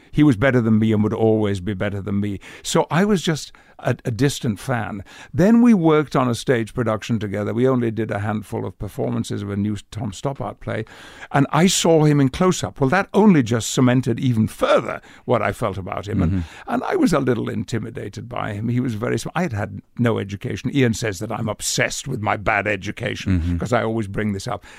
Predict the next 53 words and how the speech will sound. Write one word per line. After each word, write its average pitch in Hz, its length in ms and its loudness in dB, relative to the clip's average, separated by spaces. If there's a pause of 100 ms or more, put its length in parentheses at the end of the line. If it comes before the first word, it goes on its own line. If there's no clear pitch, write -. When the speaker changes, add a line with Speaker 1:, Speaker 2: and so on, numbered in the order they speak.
(100)
Speaker 1:
I 143 140 2
left 135 240 4
school 113 240 0
at 101 80 -12
fifteen. 120 500 0 (180)
He 127 160 2
went 110 220 0
to 101 60 -8
Cambridge 98 360 -4
University. 104 680 -10
Speaker 2:
Right. 85 340 -2
Speaker 1:
So 170 200 2
I 170 260 0
always 208 340 6
kept - 380 -4
a 131 40 0
distance 117 500 -4
from 98 160 -2
Speaker 2:
Yeah. 82 140 2
Speaker 1:
him 98 200 -8 (240)
until 151 580 4 (140)
there 156 160 4
we 180 140 4
were 113 340 4 (100)
in 123 160 2
adjoining 120 540 2
luxury 113 460 -2
trailers 113 580 -4
Speaker 2:
Yeah. 85 300 0
Speaker 1:
in 147 180 4
Toronto 120 600 0
filming 113 720 0
the 117 120 -2
first 110 420 -4
X-Men 123 440 -4
movie. 107 320 -6 (340)
And 127 380 2
as 127 280 2
with 113 200 0
films 120 440 0
like 110 180 -2
that, 110 200 -4
you 113 140 2
know, 107 120 0
you 107 180 -8
spend 107 300 -4
much - 240 -6
more 104 120 -4
time 110 300 -6
in 107 80 -4
your 101 100 -6
Speaker 2:
Sure. - 180 2
Speaker 1:
trailer 139 320 4